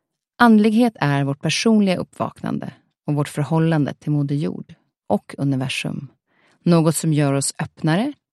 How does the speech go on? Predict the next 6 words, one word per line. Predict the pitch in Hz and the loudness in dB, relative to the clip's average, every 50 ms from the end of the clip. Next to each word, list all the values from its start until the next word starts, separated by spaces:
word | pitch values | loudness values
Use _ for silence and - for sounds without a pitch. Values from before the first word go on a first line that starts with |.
| _ _ | _ _
och | 277 277 | 4 4
mer | 226 170 156 151 151 | 4 6 4 2 0
positiva. | 147 - - 143 147 - - 151 - - - - - - - _ _ _ _ _ _ _ _ _ _ _ _ _ _ _ _ _ _ _ _ _ _ _ _ _ _ _ _ _ _ _ _ _ _ _ _ _ _ _ _ _ _ _ _ _ _ _ _ _ _ _ _ _ _ _ _ _ _ _ _ _ _ _ _ _ _ _ _ _ _ _ _ | -2 -6 -10 -10 -8 -8 -8 -10 -10 -10 -12 -12 -12 -16 -20 _ _ _ _ _ _ _ _ _ _ _ _ _ _ _ _ _ _ _ _ _ _ _ _ _ _ _ _ _ _ _ _ _ _ _ _ _ _ _ _ _ _ _ _ _ _ _ _ _ _ _ _ _ _ _ _ _ _ _ _ _ _ _ _ _ _ _ _ _ _ _ _
Mitt | - 226 277 262 - | 4 4 6 6 4
eget | 233 180 147 156 147 - | 2 2 2 0 -2 -2
uppvaknande | - 151 - _ - 175 180 - - 175 165 160 135 131 139 143 | -4 -8 -8 _ 0 0 0 0 0 -2 0 0 0 -2 -4 -8